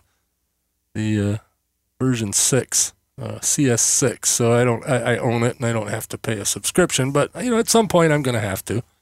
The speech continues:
and, and I will, 'cause it's worth it. And,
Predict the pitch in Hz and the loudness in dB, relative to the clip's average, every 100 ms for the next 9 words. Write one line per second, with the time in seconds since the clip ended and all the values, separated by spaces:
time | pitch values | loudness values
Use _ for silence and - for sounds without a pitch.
0 | _ _ 196 202 - 180 175 156 131 104 | _ _ -2 0 2 2 4 4 0 -4
1 | - _ _ - - 135 - 120 98 - | -14 _ _ -12 -6 -4 0 2 0 0
2 | 120 _ _ _ _ _ _ _ _ _ | -8 _ _ _ _ _ _ _ _ _
3 | _ _ _ 151 151 151 151 156 | _ _ _ -4 0 2 0 -2